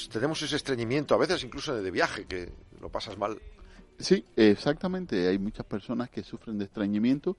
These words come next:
Speaker 2: y
Speaker 1: Mm.
Speaker 2: lo primero que hacen cuando tienen estreñimiento, ¿a qué recurres?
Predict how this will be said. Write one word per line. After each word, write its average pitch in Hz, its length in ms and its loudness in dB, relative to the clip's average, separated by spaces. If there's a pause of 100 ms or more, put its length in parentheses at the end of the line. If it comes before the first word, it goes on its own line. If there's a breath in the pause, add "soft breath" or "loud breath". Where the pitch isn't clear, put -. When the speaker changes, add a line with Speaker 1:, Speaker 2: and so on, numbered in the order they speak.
(320 soft breath)
Speaker 2:
y 127 80 0
Speaker 1:
Mm. - 20 4
Speaker 2:
lo 127 100 4
primero 147 380 0
que 143 80 0 (100)
hacen 139 300 -4
cuando 104 460 2
tienen 127 260 0
estreñimiento, 127 880 -2
¿a 110 120 0
qué 135 120 -4
recurres? 117 640 -6